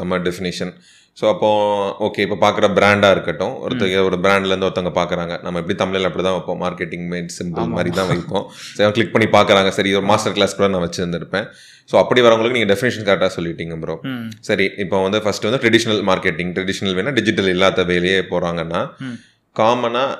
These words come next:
Speaker 1: பண்ற மிஸ்டேக், ஒரு மிஸ்டேக், நீங்க எந்த மிஸ்டேக் சொல்லுவீங்க ப்ரோ?
Speaker 2: So, ட்ரெடிஷனல்ல வந்து,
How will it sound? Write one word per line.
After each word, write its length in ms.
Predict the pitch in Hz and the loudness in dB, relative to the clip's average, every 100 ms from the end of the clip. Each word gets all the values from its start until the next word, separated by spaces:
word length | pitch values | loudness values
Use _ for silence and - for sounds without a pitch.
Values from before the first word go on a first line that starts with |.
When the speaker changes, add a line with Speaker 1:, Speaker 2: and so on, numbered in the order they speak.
| - | -4
Speaker 1:
பண்ற 280 | 117 107 107 | -2 2 2
மிஸ்டேக், 380 | 101 - 113 95 | 0 -2 -2 0
ஒரு 160 | 95 90 | -2 -4
மிஸ்டேக், 340 | 87 95 90 | -4 -6 -6
நீங்க 80 | 90 | -6
எந்த 160 | 85 | -8
மிஸ்டேக் 400 | 82 82 82 - | -10 -12 -16 -14
சொல்லுவீங்க 340 | 80 78 80 78 | -14 -14 -16 -18
ப்ரோ? 140 | 78 82 _ _ _ _ _ _ | -20 -20 _ _ _ _ _ _
Speaker 2:
So, 480 | - 131 127 123 120 - | -8 -6 -4 -4 -6 -2
ட்ரெடிஷனல்ல 720 | 143 165 208 - 220 214 196 | 0 0 0 0 0 2 0
வந்து, 260 | 175 175 | 0 0